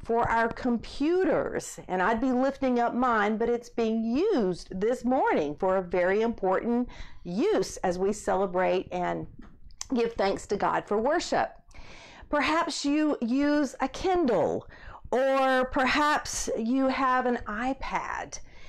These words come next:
that enables you to be connected. So here's what I want to suggest that we do as we give thanks to God for our technology. You might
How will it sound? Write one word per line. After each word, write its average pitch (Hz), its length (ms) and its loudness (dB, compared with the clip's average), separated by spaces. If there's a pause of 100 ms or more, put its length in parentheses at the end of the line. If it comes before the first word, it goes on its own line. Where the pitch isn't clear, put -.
(280)
that 196 580 0 (140)
enables 233 800 0
you 196 280 -2
to 196 160 -6
be 165 220 -4
connected. - 880 -2 (680)
So 294 500 0 (300)
here's 392 480 0
what 392 100 2
I 311 140 2
want 247 340 2
to - 80 -10
suggest 185 720 -2
that - 160 0
we 180 140 0
do 156 400 0
as 185 180 -4
we 202 80 -2
give 214 220 -2
thanks 220 540 -4
to 226 120 -4
God - 460 -4 (400)
for 208 400 0
our 190 200 -2
technology. 160 960 -6 (500)
You 294 120 0
might 427 220 2